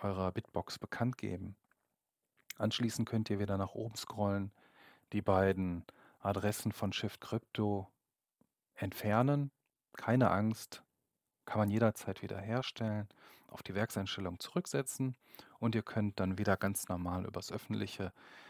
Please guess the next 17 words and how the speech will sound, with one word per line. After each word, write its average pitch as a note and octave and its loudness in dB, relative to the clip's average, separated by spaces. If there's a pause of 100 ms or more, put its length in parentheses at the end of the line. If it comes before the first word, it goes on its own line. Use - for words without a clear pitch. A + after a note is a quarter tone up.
(160)
Netz, - 2 (220)
wie G2 -8
ihr G2+ -2
das - -6
sonst F#2 -4
auch - 0
gemacht G2 0
habt, - -4 (460)
mit G2 -6
Shift - -4
Crypto G2 -6
kommunizieren. G#2 -4 (1900)
Ja, C#3 8
alles F#3 6
gar E3 8
kein B2+ 4
Hexenwerk, G3+ 4